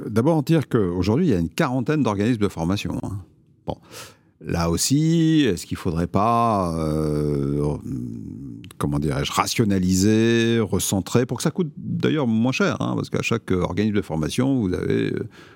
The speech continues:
la secrétaire, le bureau, euh, le directeur, et cetera. Bon, c'est une question que je, je pose. Euh, mais c'est pas dans mon champ, euh, d'expertise.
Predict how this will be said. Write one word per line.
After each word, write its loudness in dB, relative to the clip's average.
la -4
secrétaire, -4
le 0
bureau, -2
euh, -6
le -6
directeur, -4
et -12
cetera. -2
Bon, 0
c'est 0
une 2
question 2
que 0
je, 2
je 0
pose. -6
Euh, 4
mais 4
c'est 2
pas 2
dans 2
mon 4
champ, 2
euh, 2
d'expertise. 2